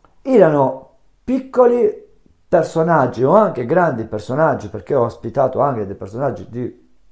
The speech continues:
non dico calibro mondiale, però, mm, personaggi di tutto rispetto, ah, solo con i dischi.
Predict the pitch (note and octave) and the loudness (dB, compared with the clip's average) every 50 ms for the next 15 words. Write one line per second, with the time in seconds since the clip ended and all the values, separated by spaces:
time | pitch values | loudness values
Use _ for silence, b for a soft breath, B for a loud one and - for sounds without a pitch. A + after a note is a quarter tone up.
0 | - _ A2+ A2+ A2 A#2 B2+ A#2+ - G2 - - A#2 A#2 A2 G#2+ G2+ G2+ G#2+ A2+ | -20 _ -10 -8 -8 -8 -8 -10 -10 -10 -6 -2 -2 -2 -2 -2 -2 -4 -4 -2
1 | C3+ D#3 D#3+ D#3 C3 A2 G#2 G#2 B2+ D#3 E3+ D#3+ - - - - - - - - | -2 -2 -2 -2 -4 -4 -2 -2 -2 -4 -4 -6 -8 -8 -10 -8 -8 -8 -6 -6
2 | G2+ - - - - - - - - - - - - - - - - - _ _ | -6 -8 -10 -14 -20 -20 -20 -20 -20 -20 -20 -20 -20 -20 -20 -20 -20 -20 _ _
3 | - - - - G#3 - - F#3 E3+ D#3 C#3 B2+ C3 B2 B2+ D3+ - - _ - | -20 -14 -10 -8 -8 -6 -6 -6 -4 -4 -4 -4 -6 -8 -10 -12 -20 -12 _ -6
4 | B2 - E3+ E3 - - A#2+ F#2+ - - - - - - - B B B B B | -6 -6 -6 -8 -10 -10 -10 -10 -10 -10 -14 -16 -18 -18 -18 B B B B B
5 | B - _ - - - - - - - - - - - C#4 C#4 C#4 C4+ C4 B3+ | B -20 _ -14 -14 -12 -12 -14 -16 -16 -16 -16 -10 -4 0 0 2 2 2 2
6 | C4 A#3 F#3 D#3 C#3 C3 D#3 D3+ A#2+ - - - - F#2 F#2 F2 E2+ | 4 2 2 2 2 0 0 0 -2 -4 -8 -14 -14 -12 -12 -12 -12